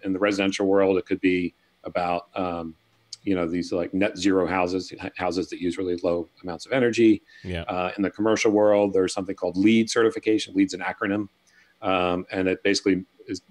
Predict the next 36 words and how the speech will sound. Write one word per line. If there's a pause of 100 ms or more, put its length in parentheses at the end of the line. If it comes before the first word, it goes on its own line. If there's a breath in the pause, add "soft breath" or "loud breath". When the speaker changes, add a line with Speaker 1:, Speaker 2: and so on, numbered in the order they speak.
Speaker 1:
it
speaks
to
how,
uh,
energy
efficient
the
building
is.
But
there's
tons
of
awards.
There's,
like, (420 soft breath)
you
know,
Brick (100)
in
Design.
There's,
uh, (320)
uh,
just (140)
a
million
different (100)
design
awards
that
are
sponsored
by
either